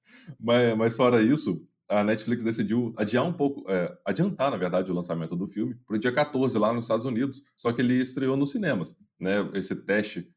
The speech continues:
dos cinemas reabrindo lá nos Estados Unidos devido à vacinação, e aí ele estreou em quatrocentos e trinta salas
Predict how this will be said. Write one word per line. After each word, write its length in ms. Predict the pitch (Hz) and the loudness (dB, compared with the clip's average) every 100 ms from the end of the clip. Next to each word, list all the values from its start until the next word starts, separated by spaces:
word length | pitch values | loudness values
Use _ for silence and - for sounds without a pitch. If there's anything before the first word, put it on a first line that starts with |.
| - | -6
dos 220 | 90 87 | -6 -2
cinemas 320 | 95 92 92 | -2 -2 0
reabrindo 360 | 95 87 90 87 | 0 2 0 0
lá 140 | 87 | 0
nos 140 | 87 | -2
Estados 200 | 82 82 | -4 -4
Unidos 280 | 85 87 104 | -2 -2 -4
devido 260 | 87 87 82 | -2 -2 -2
à 40 | |
vacinação, 600 | 82 82 90 85 113 135 - - | -2 -4 -8 -6 -6 -6 -10 -2
e 60 | |
aí 80 | 110 | 0
ele 100 | 113 | 2
estreou 320 | 120 131 127 | 0 0 -2
em 80 | 135 | -2
quatrocentos 500 | 156 151 - 160 165 | -4 -6 -4 -2 -2
e 40 | 165 | -2
trinta 360 | - 165 175 | -4 -4 -2
salas 520 | 160 120 120 90 80 | -2 0 2 0 -6